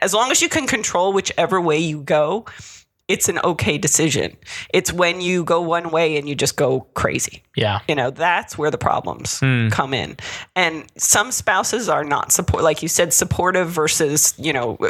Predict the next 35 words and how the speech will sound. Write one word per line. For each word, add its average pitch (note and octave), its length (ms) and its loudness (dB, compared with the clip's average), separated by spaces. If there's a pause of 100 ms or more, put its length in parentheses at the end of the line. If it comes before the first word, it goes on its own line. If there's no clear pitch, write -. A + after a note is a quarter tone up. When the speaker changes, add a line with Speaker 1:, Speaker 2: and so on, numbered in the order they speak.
(120)
Speaker 1:
being D#3+ 180 0
Speaker 2:
Responsible. A#2 360 2 (220)
Speaker 1:
responsible. - 340 -2
Speaker 2:
Yeah. A#2 180 2 (760)
Speaker 1:
You D#3+ 80 -2
know, F3 160 2
and F3 160 -6
there G#3+ 140 2
are A3 80 -2
some A3+ 280 -2
who G#3 160 -2
will G3+ 280 2
actively F#3 480 0
try F3 220 -2
and D#3+ 160 -4
sabotage - 640 0
you D3+ 120 -2
because D3 360 -2 (840)
you G#3+ 80 0
know, F#3 180 2
<laughs> - 0 -
th-, - 240 0
there G#3 120 2
are G3+ 180 2
relationships G3 760 0
lost F3+ 400 0
when D3+ 120 -2
people - 280 -2
start E3+ 320 2
losing E3+ 300 0
massive - 340 0
amounts D3+ 360 0
of D3+ 120 0
weight D3 320 0
because D#3 680 0